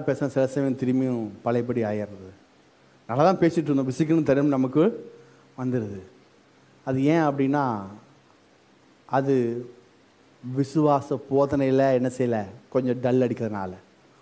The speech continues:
உறுதி இல்லாதனால. உங்க பேச்சை வச்சு தான் உங்களுக்கு சூனியத்தை உண்டாக்க முடியும். நீங்க வாயில பேசுறதான் ஏவலு, சூனியம் கிரியை செய்யும். நீங்க பேசுற வாயினால தான்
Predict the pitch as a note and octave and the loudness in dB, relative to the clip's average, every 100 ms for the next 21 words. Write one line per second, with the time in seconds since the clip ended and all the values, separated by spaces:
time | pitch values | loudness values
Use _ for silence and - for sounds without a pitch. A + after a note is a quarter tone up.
0 | _ _ _ B2 A#2+ B2 B2+ C3+ D3+ E3+ | _ _ _ -18 -16 -12 -6 -2 2 4
1 | D3+ C3 A2 G#2 F#2 F2+ - _ _ _ | 4 2 0 -6 -10 -14 -20 _ _ _
2 | _ _ _ _ _ - - _ - C3+ | _ _ _ _ _ -20 -20 _ -2 0
3 | G3 G3+ G#3+ G#3 A3 G3+ F#3 F#3 F3 G3 | 4 4 6 6 8 6 6 4 4 4
4 | C#3+ B2+ D3 - - C#3+ D3+ D3 C#3+ - | 2 -2 -4 -8 -2 2 4 4 0 2
5 | D#3+ D#3+ C#3+ C3+ B2 A#2+ G#2+ G2 - - | 4 4 4 2 2 -2 -8 -10 -16 -20
6 | _ _ _ _ - C3+ - - C3 D3 | _ _ _ _ -20 -20 -20 -12 0 4
7 | G3+ G3 F3+ D#3+ F#3+ G#3+ G#3 G3 - F#3 | 6 6 6 6 8 8 8 8 6 6
8 | F#3+ F3 F3 D#3 C#3+ E3+ F#3 - - _ | 6 6 6 6 4 2 -4 -14 -20 _
9 | _ _ C3 C#3+ D#3+ D#3+ C#3+ C#3+ C#3+ D3 | _ _ 2 8 8 8 6 6 4 2
10 | D#3+ D3+ C#3+ C3 C#3 B2+ B2 G#2+ F2+ - | 2 4 2 0 2 2 0 -4 -14 -18
11 | - _ _ _ - - C#3 C#3 - C3 | -20 _ _ _ -20 -20 -18 -16 -4 4
12 | F3 G3 F3+ F#3 G#3 G#3+ G#3+ E3 D#3 F3+ | 6 6 6 8 8 8 6 8 8 8
13 | F#3+ F3 D#3+ E3+ C#3 B2 C3+ | 8 8 8 8 6 2 -2